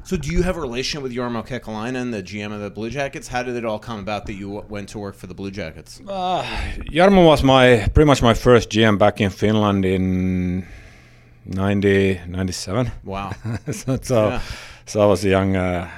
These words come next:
Speaker 2: what was I, eighteen, nineteen back then, so I signed my second pro cro-, contract with him, and, uh, uh, you, Jarmo is a really big person in, in the Finnish hockey, and, uh,
Speaker 1: Yeah.
Speaker 2: most of the people there knows him or met him and talked to him, and, uh,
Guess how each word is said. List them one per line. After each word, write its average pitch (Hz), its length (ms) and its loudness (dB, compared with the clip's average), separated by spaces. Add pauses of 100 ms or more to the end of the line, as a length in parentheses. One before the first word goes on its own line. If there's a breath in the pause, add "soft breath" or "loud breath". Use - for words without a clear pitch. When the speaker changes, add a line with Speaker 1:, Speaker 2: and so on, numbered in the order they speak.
(140 loud breath)
Speaker 2:
what 90 160 -8
was 87 180 -8
I, 85 80 -8
eighteen, 90 280 -6
nineteen 90 340 -6
back 85 180 -8
then, 90 220 -6
so 87 420 -10
I 90 160 -14
signed 90 320 -6
my 85 320 -8 (320)
second - 400 -10
pro 87 200 0
cro-, 92 300 -10 (160)
contract 90 540 -8
with 87 140 -8
him, 101 280 -4
and, 90 300 -6
uh, 85 180 -10 (800 loud breath)
uh, 92 320 -6
you, 95 300 -4
Jarmo 101 400 0
is 90 160 -4
a 92 100 -2
really 92 240 -2
big 85 220 -8
person 85 320 -4
in, 85 160 -8
in 87 180 -10
the 85 60 -10
Finnish 82 320 -10
hockey, 80 320 -12
and, 80 260 -10
uh, 82 260 -14
Speaker 1:
Yeah. 95 120 -8
Speaker 2:
most 87 180 -10
of 82 100 -10
the - 100 -20
people 85 280 -4
there 82 180 -10
knows 82 360 -10
him 82 200 -8
or 82 240 -12
met 82 320 -12
him 85 180 -8
and 80 180 -12
talked 82 240 -12
to - 80 -12
him, 85 180 -8
and, 82 260 -10
uh, 85 180 -12